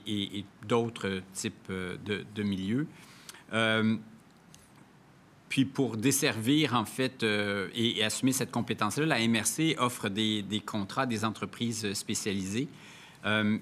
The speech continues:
et, et ces contrats visent notamment bien la, la collecte des résidences qu'on vit, euh, à, à tous les trois semaines ou deux semaines, tout dépendant des collectes. Euh,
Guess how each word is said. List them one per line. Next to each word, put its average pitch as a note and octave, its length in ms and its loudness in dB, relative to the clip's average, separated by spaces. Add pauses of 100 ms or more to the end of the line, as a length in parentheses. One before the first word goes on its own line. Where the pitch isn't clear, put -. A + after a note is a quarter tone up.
et, A#2 360 4
et G#2+ 40 2
ces - 160 0
contrats A#2 440 0
visent B2+ 440 2
notamment B2 480 4
bien G#2 260 2
la, G2+ 180 2
la G#2 140 0
collecte A2+ 380 -2
des A2 120 0
résidences G#2+ 720 -2
qu'on G#2 200 -2
vit, G#2+ 340 -2
euh, G2 420 -2
à, G2 240 -6
à G2 40 -4
tous - 180 -8
les G#2+ 140 0
trois G2+ 300 0
semaines A2+ 340 0
ou G2+ 60 -4
deux G2 180 -4
semaines, A2 320 -2
tout - 100 -12
dépendant G2+ 420 0
des G2+ 140 -2
collectes. A2 460 -2 (440)
Euh, G#2+ 420 2